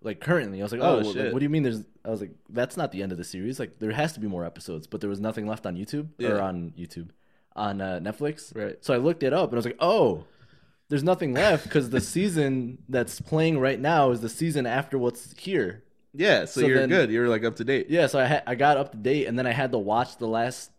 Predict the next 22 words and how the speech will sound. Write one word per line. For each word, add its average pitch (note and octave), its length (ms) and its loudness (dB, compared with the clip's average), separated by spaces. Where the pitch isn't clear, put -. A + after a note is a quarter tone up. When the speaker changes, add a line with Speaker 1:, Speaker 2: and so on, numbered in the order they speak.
Speaker 1:
season C3+ 420 -4
and G#2+ 100 -4
a G2 40 -4
half B2 260 -4
of A#2+ 60 -4
that G2+ 180 -4
show A2 520 0
week C3 320 -4
by A2 140 2
week A#2+ 320 -2
as A2+ 200 -2
it G#2+ 80 -6
came G2 200 -8
out. G#2 320 -8
Speaker 2:
So D#3 180 0
was C#3+ 240 4
it A#2+ 140 2
weird C3+ 260 2
watching B2+ 300 2
it B2 60 0
with A#2 180 2
commercials? C#3 540 -4